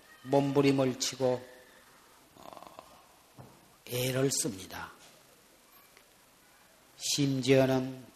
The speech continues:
국법을 어기면서 애를 쓰고, 심지어는 본의 아니게 남을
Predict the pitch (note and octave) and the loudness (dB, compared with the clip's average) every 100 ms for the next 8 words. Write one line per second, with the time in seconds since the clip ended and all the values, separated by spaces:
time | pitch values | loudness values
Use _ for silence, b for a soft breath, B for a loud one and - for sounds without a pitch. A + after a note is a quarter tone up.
0 | - - - A#2+ - D3 C3 C3 C3 B2+ | -20 -14 -12 -12 2 6 6 6 4 4
1 | B2+ B2+ B2+ B2 B2+ B2+ B2 B2 - - | 2 0 -2 -2 -4 -6 -8 -16 -20 -20
2 | - - - _ _ _ _ _ _ - | -20 -20 -20 _ _ _ _ _ _ -4
3 | B2 C3+ B2+ B2+ - C3+ B2+ B2 - - | 2 2 2 0 -2 -4 -6 -6 -10 -12
4 | - D3+ D#3 D3 D3 D3 C#3+ C#3+ - - | -6 -2 2 4 6 4 -2 -6 -14 -20
5 | - - - - - - - - D#3 D#3+ | -20 -20 -20 -20 -20 -20 -6 2 4 8
6 | D#3 D3+ D3+ D#3 D3+ D3 D3 D3 D3+ D3+ | 8 6 6 6 6 4 4 6 6 4
7 | D3 | 0